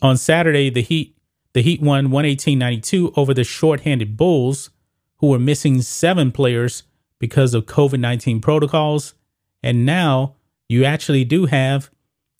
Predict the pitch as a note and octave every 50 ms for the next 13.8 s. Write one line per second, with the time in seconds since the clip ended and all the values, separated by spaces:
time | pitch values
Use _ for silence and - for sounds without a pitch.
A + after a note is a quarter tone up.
0 | _ _ - - F3 F#3 F3+ - - D3+ C3 C3 B2+ A#2 - B2 A#2 A2+ A2 G#2+
1 | B2 C3+ D3+ E3 F3+ - - - _ _ _ _ _ _ _ _ _ _ _ _
2 | - - D3 C#3 C3+ C#3 D3+ E3+ D#3+ C#3+ - - D3 D#3+ D3+ C#3 C#3 C#3 C#3 C#3
3 | C#3+ C#3+ C#3 C#3+ _ _ _ _ _ _ _ _ _ B2+ A#2+ A#2 A2 - - -
4 | - C#3+ D3 D3 C#3 - - - B2+ A#2 A#2+ A#2+ A#2+ A#2+ B2 A#2+ A2 - _ _
5 | _ _ _ _ _ _ _ _ B2 A#2 A2 G#2+ G#2 A2 B2 A#2 - - - -
6 | B2+ A2+ G#2 G#2+ G2 - - - - - - - _ _ _ _ _ _ _ _
7 | _ _ _ _ _ _ _ _ _ _ _ _ _ _ B2+ C#3 F3+ F#3+ F3 F3
8 | F3 E3+ E3 E3 D#3+ D#3 D3+ C#3+ A2+ - _ _ _ _ _ _ _ _ D3+ E3
9 | D#3+ D#3 C3+ - - - D#3 C#3+ C3+ B2 A2+ B2 B2 B2 B2 A#2+ A2 G#2 G2+ G2
10 | - - C#3+ C3 C3 - - C#3+ B2 A2+ A2+ A#2+ A#2+ A2+ - - C3+ - - C3
11 | B2+ B2 A#2+ A#2+ A2 - - - C3+ B2+ C3+ C3+ A#2+ G#2 G#2 A2 G#2+ - _ _
12 | _ _ _ _ _ - B2 C3 C3+ B2+ C3+ C3+ C3 A#2+ A2+ A#2+ B2 B2 A#2+ -
13 | - B2 A2+ - D3 C3 A#2 A#2 A2 G2+ A2 A2 A2 G#2+ G#2